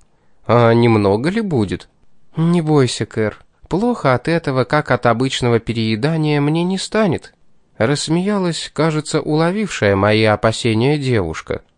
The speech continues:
и добавила ещё нечто интригующее. "К тому же объём жизненных сил даже довольно крупного животного не настолько и велик,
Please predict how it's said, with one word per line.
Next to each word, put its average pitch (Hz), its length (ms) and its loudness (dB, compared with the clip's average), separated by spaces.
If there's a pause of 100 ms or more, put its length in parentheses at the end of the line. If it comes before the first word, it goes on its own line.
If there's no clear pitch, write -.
(200)
и 175 100 -6
добавила 170 580 0
ещё 185 360 -2
нечто 143 420 0
интригующее. 117 1000 0 (600)
"К - 80 -20
тому 202 380 0
же 113 280 0
объём 139 380 -2
жизненных 147 580 -2
сил 175 400 -6
даже 143 340 0
довольно 135 500 0
крупного 117 580 -4
животного 110 720 -4 (260)
не 143 140 0
настолько 214 540 -4
и 202 100 -2
велик, 190 340 -6